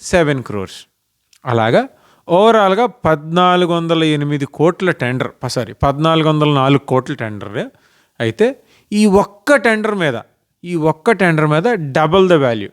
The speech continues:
అంటే చాలా వరస్ట్ క్యాలిక్యులేషన్ వేసుకుంటే ఈ ఒక్క టెండర్ మీద ఆ యొక్క ఆఫీసరు పదిహేను వందల కోట్ల ప్రజాధనం ప్రభుత్వానికి రావాల్సింది. ఓఎన్జీసీ ఏం ప్రైవేట్ సంస్థ కాదు కదా,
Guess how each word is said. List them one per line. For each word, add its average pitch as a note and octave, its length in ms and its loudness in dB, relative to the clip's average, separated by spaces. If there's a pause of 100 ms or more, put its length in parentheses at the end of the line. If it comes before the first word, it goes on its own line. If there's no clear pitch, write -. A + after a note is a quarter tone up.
(160)
అంటే F3+ 140 -8 (120)
చాలా G#3+ 280 0 (520)
వరస్ట్ F#3 440 0
క్యాలిక్యులేషన్ G3+ 600 0
వేసుకుంటే C#3+ 460 -12 (520)
ఈ F3+ 120 2
ఒక్క D#3 420 2
టెండర్ F#3 380 0
మీద E3 260 0 (580)
ఆ D3+ 160 2
యొక్క F3+ 260 2
ఆఫీసరు D#3 720 -2 (120)
పదిహేను E3 540 0
వందల D3 240 -2
కోట్ల E3+ 380 0
ప్రజాధనం C3 680 -2 (540)
ప్రభుత్వానికి D#3 640 0
రావాల్సింది. B2+ 520 -2
ఓఎన్జీసీ D3 480 0
ఏం D#3 100 -2
ప్రైవేట్ C#3+ 400 0
సంస్థ C#3+ 300 -6
కాదు C#3+ 220 -2
కదా, D3+ 200 -2